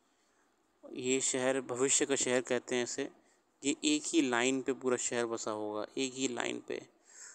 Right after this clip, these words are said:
मतलब कनेक्टिविटी जो होगी ये एक ही लाइन पे होगी, ठीक है। पब्लिक ट्रांसपोर्ट,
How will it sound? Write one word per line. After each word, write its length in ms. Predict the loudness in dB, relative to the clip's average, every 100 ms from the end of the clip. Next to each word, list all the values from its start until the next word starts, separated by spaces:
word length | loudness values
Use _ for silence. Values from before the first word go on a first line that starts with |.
| -18 -4
मतलब 260 | -2 0 -2 _ -4
कनेक्टिविटी 640 | -2 -2 0 0 2 -2
जो 140 | -2 -2
होगी 360 | -2 0 0 -2 -6 -10
ये 180 | -2 0 -2 -4 0
एक 160 | 0 0
ही 140 | -2
लाइन 320 | 0 -2 -4
पे 100 | -4
होगी, 460 | -4 -4 -6 -8 -10 -14 _ _ _ _ _ _ _ _ _ _ _ _ _ _ _ _ _ _ _ _ _ _ _ _ _ _ _ _ _ _ _ _ _ _ _ _ _ _ _ -10
ठीक 220 | -4 -2
है। 140 | -2 -4 -8 _ 2
पब्लिक 280 | 2 2 2
ट्रांसपोर्ट, 640 | 4 4 2 4 4 2